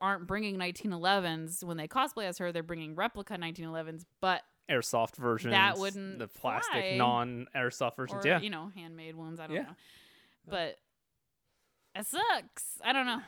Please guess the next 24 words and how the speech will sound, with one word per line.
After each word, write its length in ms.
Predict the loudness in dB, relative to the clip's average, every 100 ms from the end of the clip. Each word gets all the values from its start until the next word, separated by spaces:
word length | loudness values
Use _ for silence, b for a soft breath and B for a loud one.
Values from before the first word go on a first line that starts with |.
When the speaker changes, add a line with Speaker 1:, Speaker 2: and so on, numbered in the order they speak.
| -14 -6
Speaker 1:
I 40 |
Speaker 2:
It 40 | 2
Speaker 1:
don't 40 |
know. 60 | 4
Speaker 2:
does. 180 | 4 0
Speaker 1:
I 60 | -10
don't 140 | -6
Speaker 2:
It 80 | 2
Speaker 1:
know 120 | 6
what 60 | 6
Speaker 2:
does. 100 | 4
Speaker 1:
to 60 | -6
say 160 | -14 -16
about 180 | -18 -14
it. 20 |
Speaker 2:
It 60 | -8
Speaker 1:
I 20 |
Speaker 2:
does. 160 | -6 -6
Speaker 1:
just 120 | -8
think 200 | -12 -12
it 100 | -16 _ -18
sucks. 580 | -14 -14 -14 -16 -16 -16 -16 -20 _ _ -20
Speaker 2:
It 80 | -12
does. 220 | -12